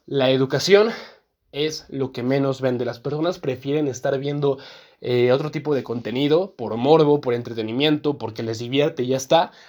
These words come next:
a, a ver algo que realmente les va a ayudar, no sé, educación financiera o educación simplemente. Mira, cuando re-, cuando hablo de educación, no, no creas, no te hagas esta idea de que tiene que ver con la escuela, no, para nada, pero bueno, este es tema de otro episodio,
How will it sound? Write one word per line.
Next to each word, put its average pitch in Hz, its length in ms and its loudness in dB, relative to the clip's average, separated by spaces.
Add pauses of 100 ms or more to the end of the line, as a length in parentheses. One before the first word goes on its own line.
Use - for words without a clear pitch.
(180)
a, 151 380 4
a 156 40 2
ver 196 200 4
algo 214 240 2
que 190 100 -2
realmente 190 440 -2
les 151 180 -6
va 170 60 0
a - 20 0
ayudar, 180 380 4
no 151 100 -4
sé, 165 220 0
educación 135 420 -8
financiera 156 720 2
o 120 120 0
educación 127 500 -4
simplemente. 165 600 -2 (220)
Mira, 165 300 2 (280)
cuando 151 320 0
re-, 156 140 2
cuando 170 320 0
hablo 262 160 4
de 233 60 4
educación, 160 600 -4 (460)
no, 175 280 2
no 190 300 -2
creas, 175 400 4
no 156 100 -2
te 190 100 -2
hagas 175 180 -2
esta 160 180 -6
idea 143 300 2
de 123 100 -2
que 123 120 -8
tiene 151 240 -2
que 127 100 -4
ver 127 160 0
con 151 100 0
la 120 80 -4
escuela, 113 380 -4
no, 113 340 -4
para 113 200 2
nada, 117 340 0
pero 120 180 2
bueno, 123 300 2
este 139 160 -6
es 147 80 -10
tema 143 180 0
de 135 80 0
otro 135 160 -4
episodio, 107 640 -4